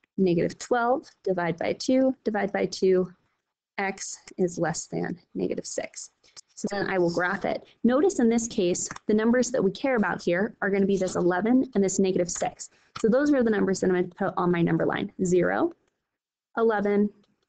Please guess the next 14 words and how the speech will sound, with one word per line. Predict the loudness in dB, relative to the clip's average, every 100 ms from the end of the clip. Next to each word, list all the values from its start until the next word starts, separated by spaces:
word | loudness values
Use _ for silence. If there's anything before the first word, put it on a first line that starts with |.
| _ _ _ _ 0
negative | 2 4 2
six. | -2 -6 -6 -10 -14 -18 _ _ _ _ _ _ -6
And | -2
I | 2
notice | 4 4 2 2 -2 -6 -16 _
that | -2 -2 0 -4 -6 -8
x | -8 -8 -2
is | -2
going | 2 2
to | 2
be | 2 2 2 -2 _ -10
greater | -2 0 2 2 2
than | 2
eleven. | 0 0 0 -4 -8